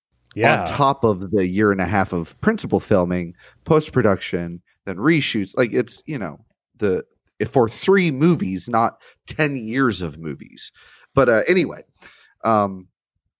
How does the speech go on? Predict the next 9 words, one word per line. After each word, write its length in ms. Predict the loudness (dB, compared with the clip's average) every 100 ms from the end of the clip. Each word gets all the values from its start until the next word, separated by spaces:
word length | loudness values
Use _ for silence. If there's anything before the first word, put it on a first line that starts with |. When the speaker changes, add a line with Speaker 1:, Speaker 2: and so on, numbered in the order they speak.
| _ -18 -18 _ _ _ _ _ _ _ _ 2
Speaker 2:
it 200 | 2 2
showed, 760 | -2 2 2 2 -2 -8 -4
Return 340 | -2 0 0 0
of 80 |
the 80 | -2
King 240 | -2 -2 -2
specifically 640 | -6 -4 -4 -4 -4 -6
showed 320 | -2 -2 -2
me 260 | -6 -10